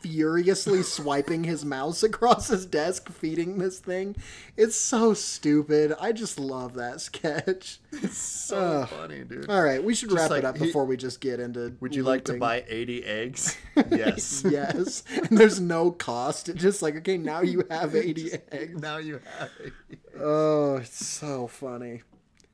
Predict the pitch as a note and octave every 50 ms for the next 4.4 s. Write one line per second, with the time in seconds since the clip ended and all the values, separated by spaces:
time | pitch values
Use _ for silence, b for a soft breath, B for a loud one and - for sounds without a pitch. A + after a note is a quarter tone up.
0 | _ - C#3 C3 C#3 C3 B2+ B2 - C3 D3 D3 E3 D#3+ D#3+ D3+ - - D3 C3+
1 | C3 C3 B2+ - B2+ A#2 A2+ G#2+ G2+ A2 A#2+ A#2 A2+ A#2 A#2+ A2 A2+ A2+ A2+ G#2+
2 | - A#2+ A2 G#2+ G#2+ - - A2+ G#2 G#2 G#2 G2+ G#2 G2+ G#2 G#2+ G#2 G2+ G#2 G2
3 | G2 F#2+ F#2+ F#2+ F#2+ F#2+ F#2+ - - G2+ G#2+ G2+ G2 G2 A#2+ B2 A#2+ G#2+ F#2 D#2
4 | D#2 - - - - - - -